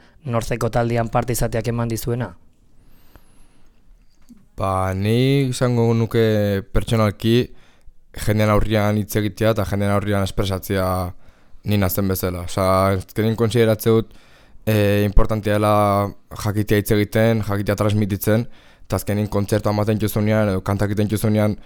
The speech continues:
Speaker 2: transmititzea nik uste parte garrantzitsua dela. Zo juten zanin kontzertu batea, eh, bat, nahi bintzat pasteitena,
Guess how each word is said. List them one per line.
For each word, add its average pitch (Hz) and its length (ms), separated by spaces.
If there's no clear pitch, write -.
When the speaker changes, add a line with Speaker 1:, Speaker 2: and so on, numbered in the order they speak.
Speaker 2:
transmititzea 104 640
nik 104 160
uste 104 160
parte 104 240
garrantzitsua 98 480
dela. 90 240
Zo 101 160
juten 101 180
zanin 104 220
kontzertu 104 400
batea, 104 300
eh, 95 380
bat, 107 200
nahi 104 180
bintzat 107 300
pasteitena, 104 460